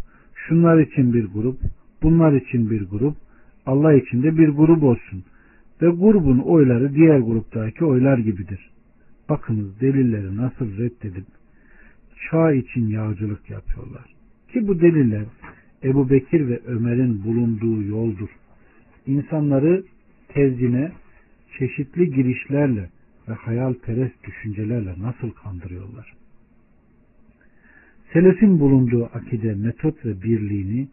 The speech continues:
nasıl da muhalefet edip bozuyorlar. Yüce Rabbim kişiyi bu koruma ile, beyine ile tezini ayırma işi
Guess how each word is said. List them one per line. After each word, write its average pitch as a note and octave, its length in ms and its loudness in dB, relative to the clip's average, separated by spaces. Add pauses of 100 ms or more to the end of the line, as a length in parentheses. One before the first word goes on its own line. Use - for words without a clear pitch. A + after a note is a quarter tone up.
(380)
nasıl C3 340 -4
da G2 100 -10
muhalefet G#2 640 -10
edip G#2 240 -14 (320)
bozuyorlar. F#2+ 720 -18 (1700)
Yüce D#3+ 240 4
Rabbim A2+ 400 0
kişiyi A2+ 600 -8 (1400)
bu C3+ 120 -8
koruma B2+ 480 2
ile, F#2 220 -6 (2750)
beyine C3 480 2
ile G#2+ 220 0
tezini A2+ 640 -4 (100)
ayırma A#2 440 -2
işi G2 400 -8